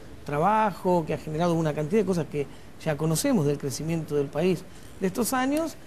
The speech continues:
Y bueno, y no, la, la empresa no hizo las inversiones que corresponden para poder tener la producción que el país necesita. De hecho, pasamos de tener en el dos mil seis superávit a tener, este, déficit hoy en el comercial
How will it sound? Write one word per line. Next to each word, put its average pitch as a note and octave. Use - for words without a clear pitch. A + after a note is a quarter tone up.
Y -
bueno, F#3
y B3
no, E3+
la, D3+
la C#3+
empresa A#3
no F3+
hizo F#3+
las G3
inversiones G3
que D3+
corresponden B3+
para D#3+
poder E3
tener F3
la D#3+
producción D#3+
que F3+
el D#3
país E3
necesita. D#3
De D#3
hecho, G3
pasamos F3
de D#3+
tener D#3+
en D3
el C#3+
dos D3
mil E3
seis D3
superávit G#3
a E3+
tener, E3+
este, D3
déficit F#3+
hoy A#3
en D3+
el D#3
comercial G#3+